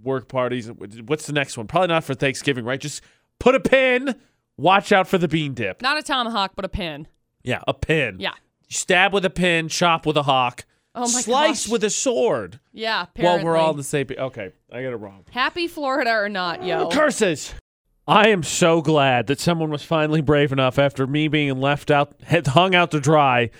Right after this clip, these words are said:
Speaker 1: last two days in the Orchid Homes, Florida, not somebody called in and team up with me. A J and McCall at V F X.
Speaker 2: I think people just wanna see you struggle, and then they're like, "Okay,
Speaker 1: Squirm.
Speaker 2: fine.
Speaker 1: Squirm. I'm squirming.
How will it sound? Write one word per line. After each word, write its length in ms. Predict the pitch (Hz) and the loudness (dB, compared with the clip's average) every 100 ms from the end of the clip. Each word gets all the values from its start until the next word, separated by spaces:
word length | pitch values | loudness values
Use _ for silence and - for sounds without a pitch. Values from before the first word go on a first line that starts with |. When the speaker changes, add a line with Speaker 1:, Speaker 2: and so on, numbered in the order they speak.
| - _ - | -20 _ 0
Speaker 1:
last 340 | 139 147 - | 2 2 0
two 100 | 151 | 0
days 260 | 143 139 127 | 4 2 0
in 60 | |
the 100 | 127 | 0
Orchid 240 | 127 127 131 | 0 0 0
Homes, 240 | 131 113 | -2 -2
Florida, 360 | - 127 123 120 | -4 0 0 0
not 300 | 120 113 - _ _ _ _ | -2 -4 -6 _ _ _ _
somebody 240 | - 131 | -8 -8
called 280 | 127 135 120 | -2 -2 0
in 60 | 117 | -4
and 100 | 113 | -6
team 200 | 120 107 | -6 -4
up 140 | 104 | -4
with 100 | 90 | -6
me. 220 | 87 87 _ 110 | -12 -12 _ -2
A 100 | 117 | 0
J 140 | 127 | 0
and 120 | 117 | -2
McCall 220 | 110 117 110 | 0 0 0
at 60 | |
V 160 | 95 110 | 0 -2
F 180 | 98 - | -2 -2
X. 180 | 104 92 | -4 -2
Speaker 2:
I 40 | |
think 200 | 247 294 | -4 -4
people 260 | 302 285 262 | -4 -6 -6
just 300 | 226 - - | -8 -12 -12
wanna 300 | 208 233 214 | -2 0 0
see 200 | - 240 | -4 -4
you 120 | 226 | -4
struggle, 520 | 208 - 196 185 165 165 | -6 -6 -6 -4 -6 -6
and 100 | 175 | -6
then 100 | 170 | -6
they're 100 | 170 | -6
like, 200 | 165 170 | -6 -2
"Okay, 380 | 247 254 262 240 | -2 0 0 0
Speaker 1:
Squirm. 80 | 240 | 0
Speaker 2:
fine. 560 | 202 190 190 185 185 190 | 0 0 0 0 -2 -2
Speaker 1:
Squirm. 200 | 143 113 | -4 -6
I'm 100 | 127 | -10
squirming. 420 | - 135 139 107 | -8 -6 -6 -8